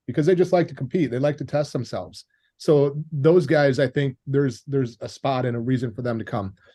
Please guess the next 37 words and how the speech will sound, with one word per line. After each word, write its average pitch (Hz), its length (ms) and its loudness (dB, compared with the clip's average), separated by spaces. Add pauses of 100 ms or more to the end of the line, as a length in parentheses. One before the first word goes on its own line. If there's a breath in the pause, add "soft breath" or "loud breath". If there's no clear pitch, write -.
Certainly 180 400 4
the 143 100 4
kids 147 340 2
that 139 100 4
are, 123 280 2 (600)
you 131 80 -2
know, 123 240 -6 (160)
looking 160 460 2
to 147 100 0
get 151 220 0
Division 135 380 2
One 135 400 2 (280)
d-, 175 300 0
or 147 280 2
Division 127 400 -4
Two 175 180 2
or 156 60 4
Division 139 320 -2
Three 175 220 2
attention, 123 340 -6
whatever 156 240 -2
it 135 60 -4
might 139 200 -2
be, 120 200 -2
if 104 100 -8
they're 156 200 0
a 127 60 -2
college 151 520 -4
football 143 280 -2
player 120 460 -2 (380)
of 113 100 -10
some 135 260 0
level, 131 380 -2 (220)
it's 139 160 -6
a - 40 -6
huge 196 560 0 (260)
opportunity 131 680 -2